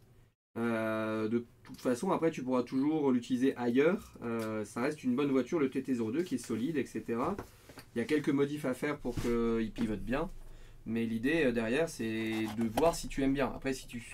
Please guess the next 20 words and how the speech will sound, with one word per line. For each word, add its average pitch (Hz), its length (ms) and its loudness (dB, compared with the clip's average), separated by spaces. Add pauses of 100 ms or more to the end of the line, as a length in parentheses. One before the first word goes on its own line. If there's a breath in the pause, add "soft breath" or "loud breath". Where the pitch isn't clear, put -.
connais 156 260 2
un 151 80 4
peu 147 160 0
les 143 160 4
R 139 40 -2
C, 160 300 2
que 156 60 -6
tu 117 160 -8
sais 139 180 0
que 135 60 -8
tu 131 100 -4
vas 117 180 0 (640 soft breath)
sûrement 147 360 2
adorer 147 440 4
et 143 60 2
que - 40 -6
c'est 127 80 0
une 123 80 4
grosse 135 280 2
envie, 151 320 0